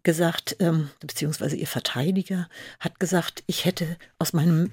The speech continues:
Herzen eine Mördergrube gemacht, weil ich seiner Mandantin vorgespielt hätte, ich war, wäre ihre Freundin.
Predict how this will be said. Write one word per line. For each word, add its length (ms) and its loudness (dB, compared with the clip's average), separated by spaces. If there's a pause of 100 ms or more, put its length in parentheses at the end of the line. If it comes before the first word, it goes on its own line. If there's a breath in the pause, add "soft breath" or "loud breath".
(160)
Herzen 420 2
eine 220 4
Mördergrube 840 4
gemacht, 640 -2 (380 loud breath)
weil 420 4
ich 340 -6 (460 soft breath)
seiner 340 6
Mandantin 600 4
vorgespielt 800 4
hätte, 280 -2 (100)
ich 300 -6
war, 320 0 (240)
wäre 400 4 (760 loud breath)
ihre 240 6
Freundin. 640 4